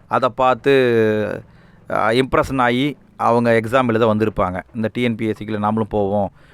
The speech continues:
அப்படின்னு வர்றவங்களும் இருக்கிறாங்க. ஒரு சிலர் "வி ஓ போஸ்ட் எடுத்தா கெத்துன்னு சொல்றாங்க, எனக்கு பெருமையா இருக்கும்ல, அந்த பெருமைக்காகவே நான் படிக்கிறேன்னு" இருக்கிறவங்களும் இருக்கிறாங்க. ஒரு சிலர் "நம்ம ஏழ்மையான நிலைமையில் இருக்கிறோம்,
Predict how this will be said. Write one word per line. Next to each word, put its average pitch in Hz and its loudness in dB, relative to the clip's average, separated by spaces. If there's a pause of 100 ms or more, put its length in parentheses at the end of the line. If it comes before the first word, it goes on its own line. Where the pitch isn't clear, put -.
(120)
அப்படின்னு 98 -2
வர்றவங்களும் 120 4
இருக்கிறாங்க. 95 -4 (500)
ஒரு 147 2
சிலர் 139 4 (400)
"வி 127 0
ஓ 151 4
போஸ்ட் 127 0
எடுத்தா 117 2
கெத்துன்னு 113 0
சொல்றாங்க, 95 -2 (140)
எனக்கு 113 -2
பெருமையா 143 2
இருக்கும்ல, 104 -2 (240)
அந்த - -6
பெருமைக்காகவே 165 2
நான் 143 0
படிக்கிறேன்னு" 120 0
இருக்கிறவங்களும் 107 -2
இருக்கிறாங்க. 92 -6 (500)
ஒரு 131 2
சிலர் 151 2 (340)
"நம்ம 117 0 (260)
ஏழ்மையான 131 2
நிலைமையில் 113 0
இருக்கிறோம், 95 -6